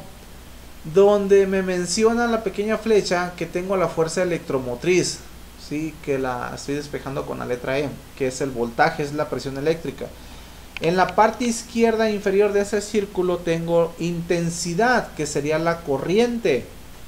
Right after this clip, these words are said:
ubicada por la literal I. Del lado derecho tendría la literal R mayúscula, que sería la carga, sería la resistencia, ¿verdad?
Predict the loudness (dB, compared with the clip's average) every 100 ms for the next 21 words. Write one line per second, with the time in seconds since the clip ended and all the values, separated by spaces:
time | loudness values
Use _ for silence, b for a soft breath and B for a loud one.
0 | -18 -18 -10 -8 -2 2 2 2 0 0
1 | 0 0 0 -2 -4 -4 -6 -10 -16 -18
2 | -8 0 4 8 8 8 4 -2 -2 4
3 | 4 4 2 -2 2 4 2 4 4 4
4 | 4 2 4 4 2 0 2 2 -2 -6
5 | -2 0 0 -2 -2 2 2 2 -4 -6
6 | -8 -4 -2 -2 -2 -6 -8 -10 -8 -6
7 | -6 -8 -8 -8 -10